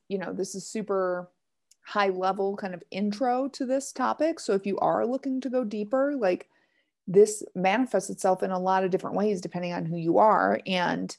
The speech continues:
it immediately gets really circumstantial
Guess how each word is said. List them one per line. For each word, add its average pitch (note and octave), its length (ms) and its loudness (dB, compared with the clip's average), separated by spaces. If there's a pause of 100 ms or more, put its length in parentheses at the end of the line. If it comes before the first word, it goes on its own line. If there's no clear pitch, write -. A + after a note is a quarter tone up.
(420)
it - 180 0
immediately F#3 680 0
gets E3+ 440 0
really F3+ 280 2
circumstantial F3+ 1040 0